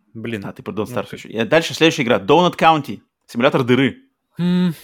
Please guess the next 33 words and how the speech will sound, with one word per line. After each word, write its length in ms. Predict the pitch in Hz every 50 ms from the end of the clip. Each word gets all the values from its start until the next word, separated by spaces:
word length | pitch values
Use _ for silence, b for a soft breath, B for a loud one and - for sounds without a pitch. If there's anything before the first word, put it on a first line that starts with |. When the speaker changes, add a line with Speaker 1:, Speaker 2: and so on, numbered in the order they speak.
| - - -
Speaker 2:
Тот 140 | - - -
самый. 280 | - - 107 98 - - _ _ -
Speaker 1:
Ну 160 | 151 185 170
да, 300 | 131 131 135 143 135 - _
можно 260 | 117 120 117 117 104
пробовать. 440 | - 120 104 98 98 98 - - _ _ -
Speaker 2:
Я 100 | 117 131
скажу, 220 | - - 156 -
что 140 | - - 95
да. 220 | 85 92 92 123 -
Я 100 | 135 160
скажу, 220 | - - 127 -
что 100 | - -
да. 80 | - -
Хорошая 340 | - - 135 127 - 107 92
игра. 140 | 95 95 - _
Хорошая 380 | - 92 104 156 - - 113 95
игра. 180 | 98 95 - _ _ _ _ _ _ _ _ _ _ _ _ _ _ _ _ _ _ _ _
Speaker 1:
Хорошо, 300 | _ _ - 113 113 -
что 0 |
Speaker 2:
Хорошая 140 | 107 120 127
Speaker 1:
она 100 | 127 120 113
Speaker 2:
игра. 120 | 107 110
Speaker 1:
н-, 240 | 123 117 120 - - 123 120
не 80 | 120
длинная 500 | 117 113 127 147 151 131 110 104 110 110
и 300 | 110 113 113 113 107 104
все 280 | 101 - - - 110 107 104 107 107 110 - -
говорит 340 | 117 107 107 107 107 101
быстро, 300 | 98 104 - - - -
не 80 | 98 95
задерживаясь. 520 | 98 95 104 95 98 98 101 101 - _ _ _ _ _ _ _ _ _ _ _ _ _ _ _ _ _ _
О. 200 | 107 101 90